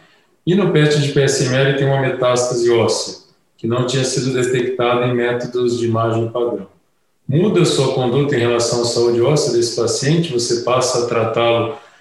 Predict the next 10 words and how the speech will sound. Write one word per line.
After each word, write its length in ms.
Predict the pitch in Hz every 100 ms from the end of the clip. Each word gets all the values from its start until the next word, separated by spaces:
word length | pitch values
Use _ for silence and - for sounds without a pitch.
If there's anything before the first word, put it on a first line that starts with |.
| _
não 220 | 127 160 175
mais 420 | 143 147 143 -
como 380 | 135 127 117 -
profilaxia 960 | 123 120 120 120 120 - - 139 139
de 140 | 120 113
perda 360 | 120 117 107
óssea, 380 | 110 127 - 117
e 20 |
sim 320 | - - 131 120
como, 540 | 120 117 107 101 -